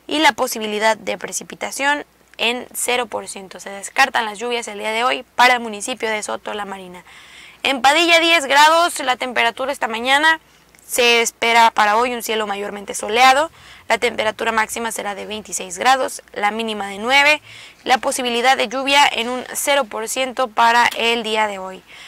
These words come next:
En Villagrán, catorce grados la temperatura esta mañana. El día de hoy se pronostica un cielo mayormente soleado, máxima de veintiséis grados. La mínima será de trece y la posibilidad de lluvia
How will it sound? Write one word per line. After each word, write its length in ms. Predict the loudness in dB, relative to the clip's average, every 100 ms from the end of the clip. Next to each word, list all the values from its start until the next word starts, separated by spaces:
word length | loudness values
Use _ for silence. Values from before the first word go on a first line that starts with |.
| -6
En 180 | -2 2
Villagrán, 520 | 4 6 6 6 4
catorce 440 | 2 0 0 0 0
grados 340 | 2 2 -2
la 140 | -6 -8
temperatura 480 | -8 -10 -8 -8
esta 160 | -6 -8
mañana. 540 | -6 0 2 4 2 0 _ _ _ -6
El 240 | -4 0
día 140 | 2 2
de 80 |
hoy 100 | 2
se 80 | -2
pronostica 560 | -6 -10 -12 -12 -6 -6
un 120 | -6
cielo 280 | -6 -6 -6
mayormente 480 | -8 -12 -14 -14 -8
soleado, 560 | -2 4 6 6 2
máxima 540 | -2 -4 -4 -4 -4 -4
de 140 | -6
veintiséis 640 | -16 -18 -12 -6 -6 -6 -2
grados. 500 | 2 2 0 -6 -12 -20 -20 -20 _ -2
La 140 | 0
mínima 340 | 2 0 0
será 220 | 0 0 0
de 100 | -2
trece 580 | -2 0 0 -2 -4 -4
y 140 | -6
la 100 | -6
posibilidad 580 | -6 -10 -12 -12 -10 -8
de 120 | -8
lluvia 420 | -6 -6 -2 -2